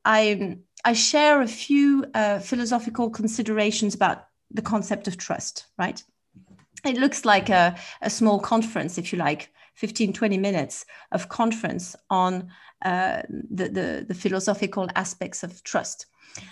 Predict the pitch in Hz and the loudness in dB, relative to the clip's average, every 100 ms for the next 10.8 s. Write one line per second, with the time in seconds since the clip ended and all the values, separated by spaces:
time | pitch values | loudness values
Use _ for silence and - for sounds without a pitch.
0 | - 226 233 320 403 415 - - 226 214 | -4 0 6 6 4 -2 -6 0 4 4
1 | 214 208 180 - _ _ - 277 403 453 | 4 -2 -6 -12 _ _ -2 0 2 2
2 | 359 240 220 269 349 359 - 226 302 311 | 2 2 4 4 4 2 -4 -2 -2 0
3 | 302 285 269 254 262 269 262 - 170 120 | -4 -6 -6 -6 -2 -2 -2 -4 -4 -4
4 | - - 226 220 - 220 208 208 202 202 | -10 -4 -4 -4 -4 0 0 0 -2 -4
5 | - - - _ 214 196 185 180 - - | -18 -20 -20 _ -2 -2 0 -4 -8 -14
6 | _ - 226 - 226 214 214 - - 277 | _ -10 -8 0 2 2 0 -12 -10 -4
7 | 330 - - 294 - 226 226 220 240 254 | -4 -4 -2 -2 0 -4 -2 -2 2 4
8 | 208 170 - - - - - 226 196 196 | 2 0 -2 -4 -6 -20 -4 4 6 4
9 | - - - 285 262 226 214 196 220 214 | -2 -8 2 6 6 4 0 0 0 0
10 | - - 262 262 262 247 - | -6 -2 2 2 2 -2 -2